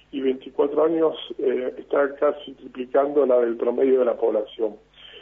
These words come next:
Eh, por eso, eh, por entender que es un grupo que necesita el acompañamiento del Estado, se puso en marcha el programa Te Sumo, que es un programa que llevamos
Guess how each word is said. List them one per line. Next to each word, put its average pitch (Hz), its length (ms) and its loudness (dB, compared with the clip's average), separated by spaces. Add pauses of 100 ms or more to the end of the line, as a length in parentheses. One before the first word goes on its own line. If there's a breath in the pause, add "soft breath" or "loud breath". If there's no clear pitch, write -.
(200 loud breath)
Eh, 143 220 2
por 139 160 2
eso, 180 560 6
eh, 123 380 4
por 123 140 2
entender 127 420 0
que 160 80 2
es - 120 -2
un 139 100 -8
grupo 147 600 2 (300 loud breath)
que 127 260 2
necesita 143 520 0
el 139 60 6
acompañamiento 131 1080 2
del 120 140 0
Estado, 165 420 4
se - 80 -4
puso - 280 -2
en 123 100 -4
marcha 143 400 2 (440 loud breath)
el 123 140 -2
programa 135 400 4
Te 139 100 0
Sumo, 170 480 4
que - 60 -6
es - 100 -8
un 131 120 -6
programa 139 420 4
que 127 180 2
llevamos 135 380 0